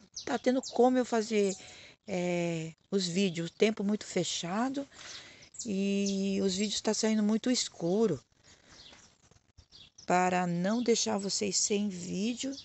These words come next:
então resolvi fazer esse aqui, mostrando as minhas gi-, gigantes que tomaram chuva. Olha só como que tá o tempo aqui. Já fechado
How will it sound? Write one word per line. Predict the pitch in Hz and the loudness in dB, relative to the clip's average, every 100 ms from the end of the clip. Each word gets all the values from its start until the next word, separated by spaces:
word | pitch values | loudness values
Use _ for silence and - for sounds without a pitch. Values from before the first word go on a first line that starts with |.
| - - | -18 -4
então | 208 | 0
resolvi | 208 208 208 214 | 2 2 -2 0
fazer | 214 202 208 | -2 2 2
esse | 208 190 196 | 2 0 -2
aqui, | - - 214 302 370 - - - - | -4 -6 -2 -2 -4 -8 -8 -8 -4
mostrando | 214 190 - 208 220 220 | -2 -2 0 2 2 2
as | 214 202 | 2 2
minhas | 208 220 202 | 2 2 0
gi-, | 196 202 - - - _ | -2 -6 -14 -20 -20 _
gigantes | 175 196 190 180 208 - | -6 -4 0 2 2 0
que | - | -2
tomaram | 226 220 220 233 | 0 4 2 2
chuva. | - - 214 185 143 120 - _ _ - - - - - - - _ _ _ - - - _ - - | -2 -4 -2 -2 -4 -10 -14 _ _ -20 -20 -20 -20 -20 -20 -20 _ _ _ -20 -20 -20 _ -18 -6
Olha | 202 208 | -4 -2
só | - 220 | -2 -2
como | 220 214 | -2 -2
que | - | -4
tá | 208 208 | -6 -2
o | 208 185 - - | -2 -4 -12 -2
tempo | 175 233 285 208 | 0 0 -4 -8
aqui. | - - 233 294 - - - - - - - - - 143 | -8 -4 -4 -4 -6 -18 -18 -16 -18 -20 -20 -20 -18 -8
Já | 180 | -6
fechado | 190 - 208 - - 170 160 220 269 294 | -4 0 0 0 -4 -2 -2 -2 -4 -8